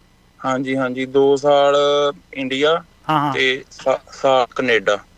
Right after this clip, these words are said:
Speaker 2: ਨਹੀਂ, ਨਹੀਂ, ਉਹ ਚਲੋ ਤੁਹਾਡੇ ਨਾਲ ਰਹੀ। ਅੱਛਾ, ਦੋ ਸਾਲ ਉਸ ਵੇਲੇ ਤੁਹਾਡੇ ਨਾਲ ਪੰਜਾਬ ਦੇ ਵਿੱਚ ਕਿਹੜਾ?
Speaker 1: ਅਹ, basically ਤੇ ਹਰਿਆਣੇ ਤੋਂ ਆ।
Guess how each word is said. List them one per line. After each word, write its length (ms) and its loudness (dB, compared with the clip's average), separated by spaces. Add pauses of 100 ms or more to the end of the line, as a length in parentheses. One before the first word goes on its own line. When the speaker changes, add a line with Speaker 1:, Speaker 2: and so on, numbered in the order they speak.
(920)
Speaker 2:
ਨਹੀਂ, 120 2
ਨਹੀਂ, 100 -2
ਉਹ 100 0
ਚਲੋ 260 4
ਤੁਹਾਡੇ 300 4
ਨਾਲ 160 2
ਰਹੀ। 140 2
ਅੱਛਾ, 180 2
ਦੋ 320 2
ਸਾਲ 420 4
ਉਸ 280 -2
ਵੇਲੇ 220 -2
ਤੁਹਾਡੇ 280 0
ਨਾਲ 120 0
ਪੰਜਾਬ 500 2
ਦੇ 120 -2
ਵਿੱਚ 200 -6
ਕਿਹੜਾ? 240 0
Speaker 1:
ਅਹ, 220 2
basically 560 -4
ਤੇ 80 2
ਹਰਿਆਣੇ 340 2
ਤੋਂ 260 0
ਆ। 60 -6